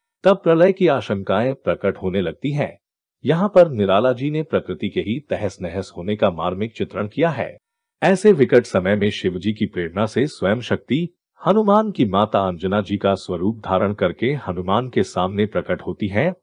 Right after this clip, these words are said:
और उनकी भर्त्सना करती हैं। उन्हें शुभ अशुभ का ज्ञान कराती हैं। वे उन्हें आवेश में आने की बजाय धीरज के साथ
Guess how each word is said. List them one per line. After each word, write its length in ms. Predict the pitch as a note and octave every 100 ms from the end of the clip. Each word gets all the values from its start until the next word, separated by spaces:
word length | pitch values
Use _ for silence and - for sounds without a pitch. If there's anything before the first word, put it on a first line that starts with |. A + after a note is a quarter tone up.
| _ -
और 140 | F#3+
उनकी 260 | G#3 G3+ G#3
भर्त्सना 520 | G#2+ B2 D#3+ D#3 D3+
करती 320 | F#2 E2 G#2+
हैं। 220 | F2 E2 _ _ _ _ -
उन्हें 280 | F#3 G3+
शुभ 300 | G#3+ - C3
अशुभ 280 | A2 - G#2+
का 160 | - G2
ज्ञान 320 | E2 F#2 A#2+
कराती 380 | B2 A#2 A#2 D#3
हैं। 260 | B2 G2+ - _ _ _ _ -
वे 120 | F#3+
उन्हें 320 | G#3 F#3 G#3+
आवेश 520 | F#3+ F#2 E2+ B2+ -
में 100 | C#3+
आने 240 | D#3+ A2+ A#2
की 140 | B2
बजाय 480 | F2+ E2+ F2 A2+ D3+ _ _ _ -
धीरज 360 | G2+ D#3+ F#3+ F3
के 140 | C3+
साथ 260 | - G2+